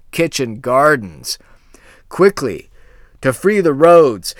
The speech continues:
let all our loved and venerated corpses stuff themselves into the throats of cannon. Or, better still, let them await the enemy, gently cradled in graceful, speeding torpedoes,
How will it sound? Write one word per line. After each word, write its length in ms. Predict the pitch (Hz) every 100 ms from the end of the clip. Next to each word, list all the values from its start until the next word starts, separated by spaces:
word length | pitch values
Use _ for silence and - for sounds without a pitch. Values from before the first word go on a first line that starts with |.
| 143
let 180 | 139 160
all 220 | - 165
our 160 | 156 131
loved 380 | 131 156 139 127
and 180 | 120 117
venerated 560 | 139 156 147 131 120
corpses 580 | - 143 156 - 110 95
stuff 440 | - - 170 -
themselves 800 | - 123 113 - 151 143 117 107
into 180 | 135 131
the 140 | 117 104
throats 480 | 135 156 151 -
of 160 | 95 -
cannon. 520 | 123 151 160 107 76 - _ _ _ _ -
Or, 240 | 156 127
better 360 | 104 117 110 104
still, 460 | - 165 170 117 - - -
let 160 | 151 147
them 120 | 147
await 340 | 139 151 156
the 160 | 143 156
enemy, 480 | 170 175 120 92 - _ _ _ _ -
gently 460 | 151 160 - 123
cradled 580 | 104 - 165 175 127 98 - _ _ _ _ _ _ _ -
in 200 | 135 120
graceful, 600 | 147 156 170 - 101 -
speeding 600 | - - 170 165 113 98
torpedoes, 920 | 104 92 - 143 170 107 62 -